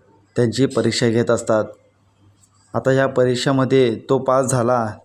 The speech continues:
तर चांगलंच आहे आणि जर तो या परीक्षेमध्ये पास झाला तर शंकर महादेव त्याला स्वतः दर्शन घडवतील पशुपतीनाथांचं.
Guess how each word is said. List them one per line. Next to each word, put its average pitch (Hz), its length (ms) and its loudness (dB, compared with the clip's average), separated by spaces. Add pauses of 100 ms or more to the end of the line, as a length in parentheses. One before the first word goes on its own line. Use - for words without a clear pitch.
तर 131 140 2
चांगलंच 120 480 -2
आहे 107 300 0 (2000)
आणि 117 220 0
जर 127 220 2
तो 131 160 2
या 127 180 4
परीक्षेमध्ये 123 720 0
पास 120 260 0
झाला 113 460 0 (140)
तर 120 160 2
शंकर 113 360 -2
महादेव 110 460 0
त्याला 123 220 0
स्वतः 123 580 -2 (380)
दर्शन 123 380 0
घडवतील 107 560 0 (300)
पशुपतीनाथांचं. 107 1120 0